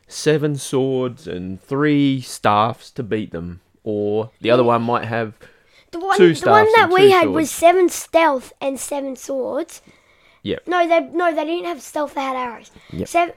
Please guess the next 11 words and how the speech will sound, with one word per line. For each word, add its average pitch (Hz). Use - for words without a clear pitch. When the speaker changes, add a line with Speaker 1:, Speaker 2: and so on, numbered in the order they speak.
Speaker 2:
seven 392
swords 320
and 254
seven 262
arrows. 294
Speaker 1:
Mm-hmm. 104
Speaker 2:
And 262
the 285
other 294
one 277
was 254